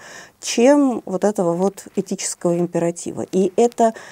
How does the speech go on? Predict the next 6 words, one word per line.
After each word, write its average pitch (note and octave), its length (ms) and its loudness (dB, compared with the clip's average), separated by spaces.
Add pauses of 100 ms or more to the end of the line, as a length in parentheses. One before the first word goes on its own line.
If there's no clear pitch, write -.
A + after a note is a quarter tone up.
(220)
свойство G#3+ 720 4
не G#3+ 400 4
того, A#3+ 180 4
что C4 160 0
литература F3+ 720 4
измельчала, C#3 720 -4